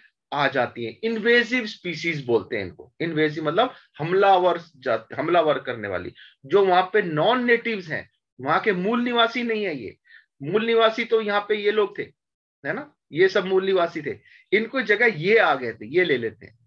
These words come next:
तो ये एक बड़ा खतरनाक काम हो जाता है डैम की वजह से। और उसके साथ साथ कुछ ऐसे परभक्षी आ जाते हैं जो कि रुके हुए पानी में शिकार करना जानते हैं, है ना?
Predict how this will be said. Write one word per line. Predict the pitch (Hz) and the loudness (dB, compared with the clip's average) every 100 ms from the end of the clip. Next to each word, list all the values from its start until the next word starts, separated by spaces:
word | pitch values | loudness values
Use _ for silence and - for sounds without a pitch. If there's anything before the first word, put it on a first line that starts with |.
| - - | -20 -16
तो | - 120 | -6 -2
ये | 120 | 0
एक | 123 123 | 0 0
बड़ा | 131 | -4
खतरनाक | 127 135 135 139 | -4 -8 -2 -2
काम | 139 147 | -2 -2
हो | 143 | 0
जाता | 143 147 | 0 0
है | |
डैम | 147 151 | 0 -2
की | 151 | -2
वजह | 151 143 | -6 -6
से। | 147 151 - _ _ _ - | -6 -10 -14 _ _ _ 2
और | 185 269 | 4 4
उसके | 247 - | 2 -2
साथ | 240 - 170 | -2 0 -2
साथ | 175 - 151 - _ _ _ | -2 -4 -4 -6 _ _ _
कुछ | - 214 214 - | 0 0 0 0
ऐसे | 151 151 175 | 0 2 -2
परभक्षी | 160 - 147 143 104 120 - 151 | -4 -4 -4 -4 -12 -18 -14 -4
आ | 131 | -2
जाते | 123 120 120 117 | 0 -4 -4 -8
हैं | 107 113 123 135 _ _ - | -6 -6 -6 -8 _ _ -16
जो | 120 165 185 | 0 4 4
कि | 160 170 | 2 -6
रुके | 165 143 147 | -6 -4 -2
हुए | 147 | 0
पानी | 147 147 117 120 | -2 -4 -6 -6
में | 123 | -8
शिकार | 123 117 120 107 | -10 -6 -4 -4
करना | 113 104 95 | -8 -10 -10
जानते | 95 85 - | -10 -12 -16
हैं, | - _ _ _ _ _ _ _ _ - | -20 _ _ _ _ _ _ _ _ -6
है | |
ना? | 147 214 | -4 -4